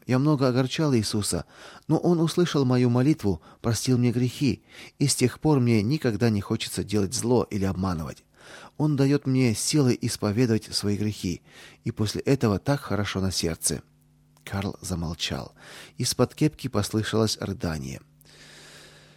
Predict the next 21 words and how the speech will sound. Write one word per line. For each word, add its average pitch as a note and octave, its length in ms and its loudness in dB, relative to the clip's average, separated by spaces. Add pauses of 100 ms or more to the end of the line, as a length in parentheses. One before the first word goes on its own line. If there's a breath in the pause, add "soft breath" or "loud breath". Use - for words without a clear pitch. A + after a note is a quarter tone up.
(200 loud breath)
«Я B2+ 180 4
так E3 280 2
и C#3+ 60 6
останусь B2 600 4
вором. G2+ 440 4
Я A2+ 160 2
скоро E3 340 2
умру, F3 380 2
потому C3 380 2
что C3+ 220 0
сильно C3 400 2
болен». B2+ 420 2 (340)
Отто F2+ 260 -6
плакал A2 400 -4
навзрыд. F2+ 380 -4 (480 loud breath)
«Я D3+ 240 4
иду C#3+ 160 2
домой, C#3 360 4
чтобы G#2+ 280 -2
там G2+ 220 0
умереть. F#2+ 460 -2